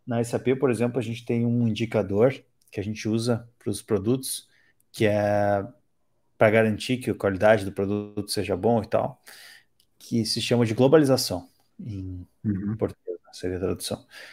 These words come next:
Speaker 1: que é justamente pensar como que seria os ícones, o texto que a gente usa, mesmo no idioma inglês e tal, como é que seria ele em culturas que a gente não tá acostumado a ver, por exemplo, na China. Será que o
Speaker 2: Uhum.
Speaker 1: ícone de disquete significa salvar?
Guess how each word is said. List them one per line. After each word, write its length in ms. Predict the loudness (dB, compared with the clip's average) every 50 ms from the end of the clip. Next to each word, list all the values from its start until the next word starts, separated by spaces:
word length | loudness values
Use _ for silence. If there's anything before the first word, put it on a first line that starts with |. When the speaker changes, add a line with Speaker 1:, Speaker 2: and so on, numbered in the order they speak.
| -20 -20 -2 4
Speaker 1:
que 80 | 6 8
é 60 | 8
justamente 540 | 8 6 6 6 6 6 8 6 4 2 2
pensar 420 | 2 2 2 2 2 0 0 2
como 300 | 6 6 8 8 8 4
que 160 | 2 0 -4
seria 500 | -4 0 2 4 4 4 4 6 6 4 4
os 260 | 2 -2 -6 -4 -4 -2
ícones, 800 | -2 -2 -4 -4 -4 -4 -2 -2 -4 -6 -8 -10 -10 -12 -12 -14 _ _
o 80 | -16 -16
texto 540 | -8 _ 4 6 6 6 4 2 -4 -6
que 100 | -4 -4
a 40 | -2
gente 280 | -2 -4 -6 -6 -4 -2
usa, 260 | -2 -2 -2 -4 -2
mesmo 320 | 2 2 2 2 2 -2
no 100 | -2 -2
idioma 400 | -2 0 2 2 4 4 4 2 -2 -2 -4
inglês 380 | -2 0 4 6 6 6 4
e 40 | 4
tal, 240 | 2 2 2 2 -2 -8 -20 -20 -20 -16 -2
como 140 | 2 4 4
é 40 | 4
que 60 | 4
seria 320 | 2 0 2 4 8 8 10
ele 260 | 10 10 10 8 6 2 0
em 180 | 0 0 0 2
culturas 580 | 4 4 4 4 4 4 4 4 4 4 2
que 120 | 4 4 4
a 40 | 4
gente 340 | 4 2 -4 -4 -4 -2
não 180 | 0 0 0 2
tá 120 | 2 0 0
acostumado 480 | 0 -2 -4 -2 0 2 2 4 4
a 40 | 4
ver, 160 | 4 4 4
por 120 | 4 2 0
exemplo, 160 | 0 2 2
na 100 | 2 0
China. 460 | 0 -2 -2 -2 -2 -2 -2 -2 -6 -12 _ _ _ _ _ _ _ _
Será 300 | 0 4 4 6 4 4
que 140 | 2 2 4
o 60 | 6
Speaker 2:
Uhum. 80 | 8 8
Speaker 1:
ícone 300 | 8 6 4 2 0 -2
de 60 | -2 _ _ _ _
disquete 380 | -8 0 4 6 6 6 4 0
significa 440 | -2 -2 -2 -2 -2 -4 -4 -4 -4
salvar? 540 | -2 -2 -2 2 4 6 6 6 4 2